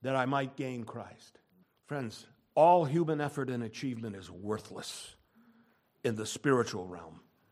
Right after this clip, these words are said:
and impotent to deliver a sinful soul into a sinless eternity with God. All these things represent the glory of man.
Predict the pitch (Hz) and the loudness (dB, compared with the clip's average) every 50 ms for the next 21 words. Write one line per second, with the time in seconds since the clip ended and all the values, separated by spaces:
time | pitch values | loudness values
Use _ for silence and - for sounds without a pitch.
0 | _ _ _ _ _ _ _ _ _ _ - 127 120 131 - 190 160 156 - 135 | _ _ _ _ _ _ _ _ _ _ -2 0 0 0 4 4 4 4 4 2
1 | 123 113 131 117 104 - 120 104 117 117 123 135 120 117 120 110 104 - - 151 | 0 2 0 0 0 -2 -4 -2 0 4 4 4 4 4 2 0 0 0 2 4
2 | 143 131 117 - 123 104 - - - 135 123 120 107 101 92 - - - - - | 4 4 4 2 -2 -6 -4 -2 2 4 4 4 4 2 0 -8 -12 -20 -20 -20
3 | - _ _ _ _ _ _ _ _ - 127 117 117 110 107 104 - - - 151 | -20 _ _ _ _ _ _ _ _ -2 0 2 2 2 2 0 0 2 4 6
4 | 143 135 120 107 107 - - - - - - - - - 127 123 117 107 95 95 | 6 6 6 4 2 -4 -8 -12 -10 -10 -10 -6 0 2 2 4 4 2 0 -2
5 | 92 80 - - - _ _ _ _ _ _ _ _ _ _ _ - - 104 98 | -8 -10 -12 -18 -20 _ _ _ _ _ _ _ _ _ _ _ -10 -6 -6 -4
6 | 98 107 104 98 92 85 80 - - - - - - - - _ _ _ _ - | -2 0 0 0 -2 -4 -6 -10 -16 -20 -20 -20 -20 -20 -20 _ _ _ _ 6
7 | - 139 156 170 180 185 160 185 196 180 - - - 190 180 151 131 113 120 143 | 10 12 12 12 12 12 8 6 4 4 2 0 0 2 2 2 2 2 2 2
8 | 135 - 143 135 113 120 147 143 127 - - - - - _ _ _ _ _ _ | 2 4 4 4 6 6 6 4 4 -2 -12 -20 -20 -20 _ _ _ _ _ _
9 | _ _ _ - - 123 113 127 139 139 143 143 143 139 131 117 123 131 135 127 | _ _ _ -8 -4 0 4 6 8 10 12 12 10 8 4 2 0 0 0 0
10 | 113 95 87 85 | -2 -2 -6 -12